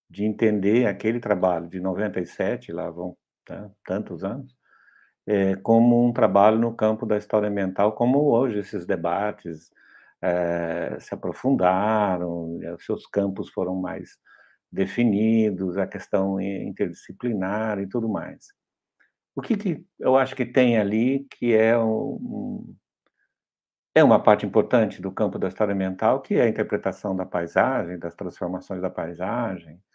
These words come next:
das leituras sobre a paisagem, os significados simbólicos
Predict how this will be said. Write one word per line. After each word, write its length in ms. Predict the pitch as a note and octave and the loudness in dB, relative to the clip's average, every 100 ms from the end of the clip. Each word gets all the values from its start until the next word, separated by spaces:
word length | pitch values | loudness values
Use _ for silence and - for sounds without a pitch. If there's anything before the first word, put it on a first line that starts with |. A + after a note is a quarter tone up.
| _ _ _ _ - | _ _ _ _ -10
das 260 | F#2+ G2+ | 0 2
leituras 540 | G#2+ G#2 - C3+ C#3 - | 4 2 2 4 4 4
sobre 180 | G2+ F#2 | 0 0
a 60 | |
paisagem, 720 | F#2+ F2 E2+ F#2 A#2 A2 F2+ | 0 -4 -2 -4 -2 -4 -6
os 100 | E2 | -12
significados 800 | - G#2+ G2+ G2 - G#2+ A#2 G2 | -8 -6 -6 -8 -4 -2 -2 -4
simbólicos 880 | - F2+ E2+ F#2+ A2+ G2 - D#2+ _ | -10 -8 -2 2 2 0 -8 -18 _